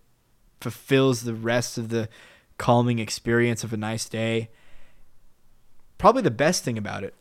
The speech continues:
I'll say, is that it's a shame that these flowers only last for a short period of time before it gets too hot and they die. But it,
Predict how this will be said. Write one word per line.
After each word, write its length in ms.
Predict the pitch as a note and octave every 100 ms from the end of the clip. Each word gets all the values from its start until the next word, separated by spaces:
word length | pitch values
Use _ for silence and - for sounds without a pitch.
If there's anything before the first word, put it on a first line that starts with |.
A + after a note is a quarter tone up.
| -
I'll 140 | A#2 A#2
say, 480 | - A2 G#2 G#2+ - _ _ _ _ _ _ _ _ - -
is 200 | C3+ C3
that 360 | C#3+ C#3 - _ _ _ - - - -
it's 160 | D3
a 60 | F3
shame 300 | - A3 A3
that 200 | F#3 D3
these 180 | C#3+ -
flowers 300 | C3+ B2+ B2+
only 180 | B2
last 300 | G#2+ A2+ A2+
for 420 | - A#2 A2 A2 - _ _ _ -
a 40 |
short 300 | - C3 B2+
period 260 | - B2 A2+
of 120 | -
time 280 | - A#2 B2
before 220 | A#2+ A2
it 60 | G#2+
gets 200 | G#2 -
too 180 | A#2+
hot 260 | G#2+ A2 B2
and 100 | A2+
they 80 | A2+
die. 400 | A2+ G#2 A#2 D3+ - _ _ _ - _ _ _ -
But 400 | C3 C#3 - - - _ _ _ _ _ _ - - - - - - - -
it, 140 | -